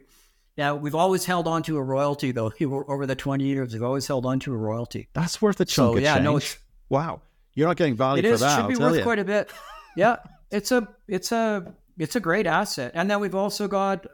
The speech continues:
Speaker 1: uh, some really good uranium assets in Saskatchewan, too. They're a little bit farther up. We've got assets that are, like, one important part about this, I mean, similar to the Banyan, is you wanna have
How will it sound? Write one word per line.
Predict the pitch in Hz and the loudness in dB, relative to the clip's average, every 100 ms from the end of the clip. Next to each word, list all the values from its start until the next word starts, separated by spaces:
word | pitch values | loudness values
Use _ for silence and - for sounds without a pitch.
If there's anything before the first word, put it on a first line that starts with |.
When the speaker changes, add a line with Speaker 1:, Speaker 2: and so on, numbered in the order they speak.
| _ | _
Speaker 1:
uh, | 151 160 160 156 - | -6 -4 -4 -8 -14
some | - 175 156 | -8 -6 -2
really | 170 170 | 0 0
good | 175 | 0
uranium | 156 143 151 175 160 | 0 -2 0 -2 0
assets | 156 156 180 - | 0 0 -2 -6
in | 139 | -8
Saskatchewan, | 147 - 127 143 - 143 131 | -10 -4 -2 -2 -4 -4 -4
too. | 147 156 | -2 -2
They're | 131 | -2
a | |
little | 127 147 | -2 -4
bit | 151 - | -6 -6
farther | 151 156 147 139 | -2 0 0 -2
up. | 190 - | -4 -4
We've | 139 139 | -6 -2
got | 147 | -2
assets | 139 147 - 160 - | 0 -2 -2 -6 -4
that | 147 131 | -4 -4
are, | 120 - _ _ _ _ 202 | -4 -10 _ _ _ _ -16
like, | - | -10
one | 151 196 | 0 2
important | 208 - 196 196 180 | 2 0 -4 -4 -6
part | - 151 190 | -2 2 2
about | 180 190 185 | 0 -2 0
this, | 202 - - _ _ - - | -2 -4 -10 _ _ -20 -8
I | 143 | -4
mean, | 139 | -2
similar | - 185 175 165 | -2 -2 0 0
to | |
the | 143 | -2
Banyan, | 120 139 170 151 143 | -2 0 0 0 -2
is | 135 | -2
you | 156 | -4
wanna | 160 196 | -2 -2
have | 180 190 185 165 | 0 0 0 -2